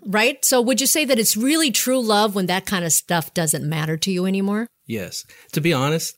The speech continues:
Speaker 2: if she puts on weight, I don't see it. I
Speaker 1: Mm-hmm.
Speaker 2: see the same person that I saw fifteen years ago.
Speaker 1: Mm-hmm.
Speaker 2: And, you know, she's still as sexy naked now as she was then. But if you ask her, she's like, "Oh, hell no.
Speaker 1: Right.
Speaker 2: Nah."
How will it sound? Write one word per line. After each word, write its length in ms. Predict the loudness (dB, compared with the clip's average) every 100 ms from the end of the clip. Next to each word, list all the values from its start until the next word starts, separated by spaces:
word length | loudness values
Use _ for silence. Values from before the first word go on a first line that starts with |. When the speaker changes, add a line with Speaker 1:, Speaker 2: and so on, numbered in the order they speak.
| -12
Speaker 2:
if 120 | -8
she 160 | -6 -6
puts 260 | -4 -4
on 160 | -2 -2
weight, 240 | -4 -6 -4
I 140 | -4
don't 180 | -4 -6
see 240 | -8 -8 -8
it. 200 | -10 _ -6
I 100 | -2
Speaker 1:
Mm-hmm. 80 |
Speaker 2:
see 500 | 0 0 0 -4 -8 -12 -10
the 80 |
same 260 | -6 -4 -4
person 360 | -6 -6 -6 -6
that 120 | -6
I 120 | -6
saw 440 | -4 -4 -2 -6 -8 _ _
fifteen 440 | -8 -8 -6 -8 -6
years 200 | -8 -8
ago. 260 | -8 -10 -12 _ -6
Speaker 1:
Mm-hmm. 220 | -4 -4 -8 _
Speaker 2:
And, 380 | -14 -12 -12 -16 -20 _ _ _
you 100 | -8
know, 100 | -6
she's 240 | -4 -2 -2
still 360 | -2 -4 -4
as 160 | -4 -2
sexy 720 | -2 0 -2 -4 -6 -6 -10 -6
naked 420 | -4 -4 -4 -4
now 320 | -2 -2 -2
as 140 | -4 -4
she 160 | -2 -2
was 520 | -2 -4 -4 -6 -10 -8
then. 400 | -4 -2 -2 -8 _
But 100 | -4
if 140 | -4 -2
you 80 |
ask 260 | -2 -4 -2
her, 340 | 0 0 -2 -6 _ _
she's 240 | -10 -6 -2
like, 160 | -2 0
"Oh, 220 | 0 -2
hell 320 | -2 0 0
no. 220 | -2 -6 -2
Speaker 1:
Right. 180 | 0 0
Speaker 2:
Nah." 140 | -2